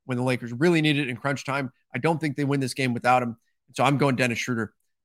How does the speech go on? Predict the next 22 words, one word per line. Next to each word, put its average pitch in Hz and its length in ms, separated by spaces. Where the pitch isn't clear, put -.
for 131 340
the 113 80
superstar 117 760
of 117 320
the 135 80
night. 127 280
Uh, 135 320
Shay 208 380
said, 147 280
"Three 226 240
of, 247 240
out 180 140
of 165 120
four 196 380
ain't 165 160
a 151 60
bad 143 380
start." - 580
Yeah, 214 180
look, 214 220
we 170 100
said 220 340